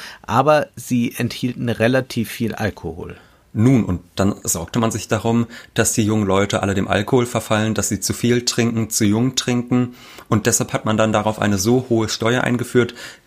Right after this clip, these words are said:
Speaker 2: dass es auf jeden Fall ordentlich ans Taschengeld ging. Das nennt man eine biopolitische Maßnahme. Das heißt also, die Politik sorgt dafür, dass der Bürger für gesundheitsschädliches Verhalten bestraft wird.
Speaker 1: Das hat auch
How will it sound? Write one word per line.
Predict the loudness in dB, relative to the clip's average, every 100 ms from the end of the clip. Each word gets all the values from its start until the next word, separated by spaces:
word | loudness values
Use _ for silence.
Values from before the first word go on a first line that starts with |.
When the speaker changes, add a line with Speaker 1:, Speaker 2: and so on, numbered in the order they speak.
| -6
Speaker 2:
dass | -2 0
es | 0
auf | 0
jeden | 0 0
Fall | -2
ordentlich | -2 0 2 0 -4 -4
ans | -4 -2
Taschengeld | -2 0 0 -2 0
ging. | 0 0 -4 -12 -6
Das | -2
nennt | 0 0
man | 0
eine | 0 2 2 -2 -12 _
biopolitische | 2 4 4 2 0 0 -2 0
Maßnahme. | 2 0 0 0 0 0
Das | -2 -2
heißt | 0 -2 -2
also, | -2 0
die | -2
Politik | -2 0 0 0 -2 -2
sorgt | -4 0 0 0
dafür, | -2 0 2 2 0 -6 -20 -10
dass | -4 0
der | 2
Bürger | 2 2 2 0
für | 0 2 2 0 -6
gesundheitsschädliches | -2 2 2 2 -4 0 0 0 -4 -6 -4
Verhalten | -2 0 0 0 -2 0
bestraft | -2 0 -2 -2
wird. | -12 -14 -18 _ _ _ -20 -20 -20 -20 -6
Speaker 1:
Das | -2 0
hat | 0 0
auch | 2 2 0